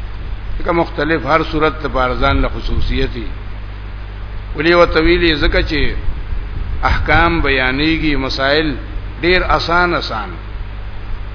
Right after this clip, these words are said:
په شان د هغې سورت مائده او انعام، اعراف. <clears throat> د توحید اثبات به کوي، د شرک رد به کوي،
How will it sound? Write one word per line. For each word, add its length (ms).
په 60
شان 340
د 40
هغې 260
سورت 360
مائده 480
او 180
انعام، 540
اعراف. 400
<clears throat> 1000
د 60
توحید 520
اثبات 520
به 100
کوي، 260
د 100
شرک 340
رد 260
به 120
کوي، 340